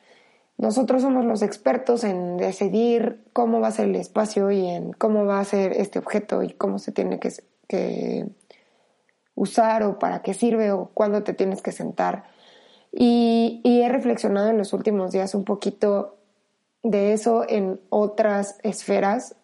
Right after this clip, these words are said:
regresando un poco a la arquitectura, que ustedes saben que no es mi, mi actividad principal, pero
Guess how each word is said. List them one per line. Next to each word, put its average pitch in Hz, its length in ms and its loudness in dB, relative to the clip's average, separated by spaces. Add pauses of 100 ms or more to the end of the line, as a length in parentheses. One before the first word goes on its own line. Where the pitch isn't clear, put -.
(140)
regresando 202 540 0
un 202 80 0
poco 208 180 2
a - 20 4
la 190 80 2
arquitectura, 240 560 0
que 285 80 -6
ustedes 196 300 0
saben 196 260 0
que 180 140 -4
no 180 280 -2
es 185 200 -4
mi, 175 340 -4 (720)
mi 226 120 4
actividad 190 500 2
principal, 196 640 0
pero 208 300 2